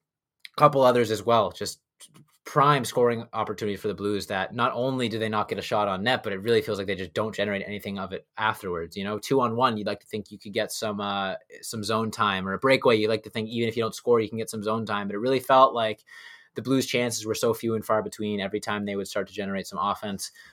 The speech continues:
um, it would die quickly and just go back the other way for the Blackhawks. Uh, frankly, the Blues are lucky that they got a point out of it, uh, especially after that, that tying goal from Hagel. It, it was, it really felt like the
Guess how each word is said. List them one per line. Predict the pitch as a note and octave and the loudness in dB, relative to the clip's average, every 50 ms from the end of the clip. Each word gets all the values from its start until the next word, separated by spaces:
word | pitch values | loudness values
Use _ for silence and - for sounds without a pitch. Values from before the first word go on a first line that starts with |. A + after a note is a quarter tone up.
| _ _ - | _ _ -4
um, | F#2 F#2+ F#2 F2+ F2+ F2+ F2+ F#2 - - | -2 -2 0 0 -2 -4 -6 -8 -6 -4
it | A#2 A2 | -4 -4
would | G#2+ A2 | -4 -2
die | G2+ A2+ G2+ G2+ G2+ | 2 2 2 2 2
quickly | - - G#2+ - _ - G2 G2 F#2 F2 | 0 -2 -4 -4 _ -4 -2 -2 -2 -2
and | G2 G2 | -4 -6
just | F#2 - - | -8 -4 -4
go | G#2 F#2+ | -4 -2
back | G2+ G2 F#2+ - | 0 0 -2 0
the | - G2+ | -2 -4
other | F#2 F#2 F#2+ | -2 -2 -2
way | F#2+ F#2+ F#2 | -2 -2 -2
for | - G2 | -4 -6
the | F2+ | -6
Blackhawks. | - G2+ F#2 G2 F#2+ - - F#2+ F#2 F2+ - - - - | -2 0 0 0 0 2 2 2 2 0 -2 -8 -12 -10
Uh, | F#2 F#2+ F#2 F2+ | -8 -8 -8 -4
frankly, | - C3 B2+ C3 - D3 C3+ | 0 2 2 2 4 4 2
the | A#2 G#2+ | 2 2
Blues | A#2+ B2 A2 G#2 | -2 0 0 2
are | F#2 | 2
lucky | G2 G#2 G#2 - G#2 | 2 2 2 2 -2
that | G2 F#2 - | -2 -2 -4
they | - G2 | -6 -4
got | F#2+ F#2+ F2+ - - | -2 -2 -2 -2 -4
a | - | -10
point | _ - G2+ G2+ F#2+ | _ -6 -6 -4 -4
out | F#2 G2+ F#2+ | -4 -6 -6
of | G2 F2+ F#2+ | -6 -4 -4
it, | F#2 - _ _ _ _ | -6 -6 _ _ _ _
uh, | G2 F#2+ F#2 E2 - | -10 -8 -8 -6 -6
especially | - - - A2+ A2 - - G#2+ G2+ | -6 -2 0 0 0 2 0 0 2
after | G2 F#2+ - - G#2 | 2 0 -2 -4 -6
that, | - G2 F#2+ F#2 - - _ _ - - - - - - - _ _ | -4 -2 -2 -2 -4 -6 _ _ -20 -20 -20 -20 -20 -20 -20 _ _
that | - G2+ F#2+ - | -2 -2 -2 -2
tying | - - G#2+ G#2 G2 G2 F#2+ | 2 2 2 4 4 2 0
goal | F2+ G2 F#2 | 0 0 -2
from | - - F#2+ F2 | -2 -4 -8 -2
Hagel. | F#2+ F#2 F#2+ F#2 F#2 F2+ F2+ F2+ - - | 0 0 0 2 0 0 0 -2 -4 -4
It, | G2+ F2 - | -4 -4 -4
it | - G#2 D2+ | -4 -6 -4
was, | F2+ G2 G2 F2+ F2 - | -2 -4 -4 -4 -4 -2
it | G#2+ G#2+ - | -4 -2 2
really | A2+ A2 G#2 G2 | 4 4 4 4
felt | - - G2+ G2+ - | 2 2 0 0 2
like | F#2 F#2+ F#2 - | -2 -4 -2 -4
the | G#2+ F2+ | -8 -8